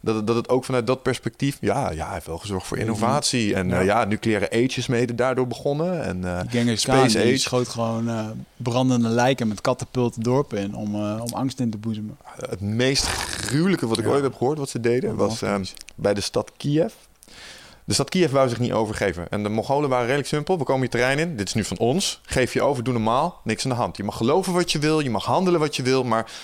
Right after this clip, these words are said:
Speaker 1: accept-, hè, accepteer de Khan als je grote, eh, leider en er is niks aan de hand. Maar bied weerstand en we maken een voorbeeld van je." Nou, stad Kiev, destijds heel machtig, die dachten,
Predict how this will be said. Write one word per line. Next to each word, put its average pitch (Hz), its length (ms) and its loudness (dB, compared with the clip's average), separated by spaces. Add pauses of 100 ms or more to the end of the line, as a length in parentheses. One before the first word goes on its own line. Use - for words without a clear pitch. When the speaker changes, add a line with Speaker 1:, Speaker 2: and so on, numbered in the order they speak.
(140)
Speaker 1:
accept-, - 300 -4
hè, 127 320 2
accepteer 131 340 0
de 135 60 0
Khan 143 280 0
als 113 160 -2
je 120 60 -4
grote, 113 500 2
eh, - 200 0
leider 123 320 4
en 98 80 0
er 101 60 -2
is 98 60 -6
niks 104 140 -6
aan - 100 -8
de - 60 -8
hand. 85 140 -8 (280)
Maar 101 420 2
bied 110 220 0
weerstand 170 500 2 (680)
en 120 120 4
we 113 60 2
maken 117 220 2
een 98 100 -4
voorbeeld 101 320 -2
van 107 140 -2
je." 98 100 -6 (420)
Nou, 110 200 0
stad - 220 -2
Kiev, 156 320 2 (600)
destijds 104 320 -2
heel 113 100 0
machtig, 131 380 -2
die 113 120 -4
dachten, 110 460 2